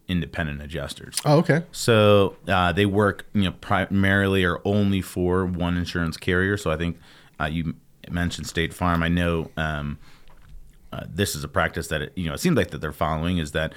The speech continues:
Speaker 1: they'll have captive I As who work for 'em.
Speaker 2: Okay.
Speaker 1: They're basically the face of, uh, State Farm. They don't have the ultimate, I guess, say. I mean,
Speaker 2: Mm-hmm.
Speaker 1: they may have an authority limit, um, but ultimately, I wasn't a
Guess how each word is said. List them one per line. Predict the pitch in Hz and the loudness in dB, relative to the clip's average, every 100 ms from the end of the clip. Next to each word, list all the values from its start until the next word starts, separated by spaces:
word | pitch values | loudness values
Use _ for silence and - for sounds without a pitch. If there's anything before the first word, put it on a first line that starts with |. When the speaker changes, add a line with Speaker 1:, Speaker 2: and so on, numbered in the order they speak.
| - - | -14 -4
Speaker 1:
they'll | 87 | 0
have | 90 87 - | 2 0 0
captive | 98 92 - 85 82 - - | 0 0 0 -2 -2 -8 -4
I | 82 85 | 0 0
As | 85 82 85 - | 0 -2 -4 -2
who | 104 | -2
work | 82 78 | -2 -4
for | 76 78 | -6 -4
'em. | 82 - - - | -4 -8 -20 -8
Speaker 2:
Okay. | - 80 | -2 0
Speaker 1:
They're | 85 | 0
basically | - 127 139 98 | 0 0 2 0
the | 82 | 0
face | - 92 113 139 | 0 0 0 -2
of, | 139 143 - - | -2 -4 -12 -2
uh, | 110 113 113 110 | 2 2 2 -2
State | - 117 113 | -2 0 0
Farm. | 117 120 120 - _ - - | 2 2 2 -2 _ -20 -4
They | 117 | 2
don't | 123 104 | 2 4
have | 113 101 | 2 2
the | 95 | 2
ultimate, | 90 87 87 90 - - _ _ _ - - | 2 0 -2 -2 -4 -14 _ _ _ -20 -14
I | 92 | -8
guess, | 78 - | -4 -4
say. | - 101 76 69 - - | -2 0 0 -2 -8 -2
I | |
mean, | 90 85 | 2 2
Speaker 2:
Mm-hmm. | |
Speaker 1:
they | 90 | 2
may | 87 82 | 2 2
have | 87 76 | 0 -2
an | 69 | -6
authority | - 90 87 | -4 -2 -2
limit, | 78 82 82 - - - - | -2 -2 -4 -6 -14 -20 -4
um, | 87 80 76 73 76 - - | 0 0 0 -2 -6 -8 -4
but | 90 | -4
ultimately, | 85 85 | -2 0
I | 98 | 2
wasn't | 95 87 80 78 | 2 2 -2 -4
a | 80 73 | -4 -6